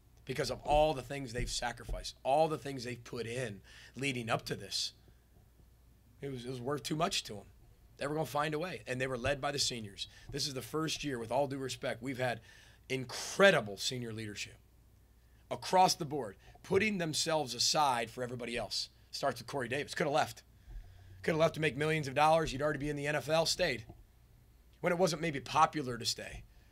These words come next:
Eight and five, won our first bowl game. Perfect. Right off into the sunset. No thanks.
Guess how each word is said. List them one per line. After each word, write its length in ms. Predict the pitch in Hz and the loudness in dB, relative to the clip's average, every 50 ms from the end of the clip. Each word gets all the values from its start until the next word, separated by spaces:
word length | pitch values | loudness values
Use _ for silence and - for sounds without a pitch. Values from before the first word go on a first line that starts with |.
| - - - - - 127 | -20 -20 -16 -4 0 0
Eight 120 | 135 - | 0 0
and 80 | 110 107 | 0 0
five, 320 | 147 151 151 147 147 123 | 4 6 6 6 6 4
won 120 | 127 127 | 2 -2
our 80 | 123 120 | -4 -4
first 240 | 113 123 120 113 117 | -4 -6 -8 -6 -2
bowl 200 | - 156 160 160 | 2 2 2 2
game. 180 | 151 160 160 | 2 -2 -4
Perfect. 580 | 156 - - 131 147 139 123 117 151 131 - - | -4 -4 -4 -2 -2 -2 -2 -4 -6 -6 -6 -6
Right 200 | 113 123 131 139 | -2 0 2 2
off 180 | 139 131 120 - | 2 0 0 -2
into 140 | 135 127 | -8 -8
the 60 | 120 113 | -6 -4
sunset. 480 | - 135 123 123 120 - 110 98 - 107 | -4 -4 -4 -4 -4 -4 -4 -6 -8 -10
No 80 | 107 | -12
thanks. 380 | 104 - 98 95 95 - - | -12 -10 -12 -14 -12 -12 -12